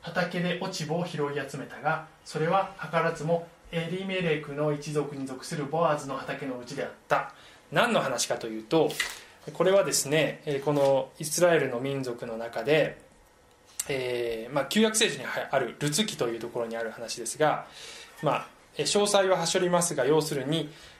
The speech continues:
ルツという女性とボアズという人がこの後結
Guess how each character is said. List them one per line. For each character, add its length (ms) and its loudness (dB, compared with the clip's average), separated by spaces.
ル 260 2
ツ 160 -2
と 160 4
い 300 2
う 40 -8
女 160 0
性 260 0
と 420 2
ボ 240 6
ア 80 4
ズ 140 0
と 120 4
い 160 0
う 40 0
人 220 -2
が 340 2
こ 120 0
の 80 2
後 160 -2
結 260 -6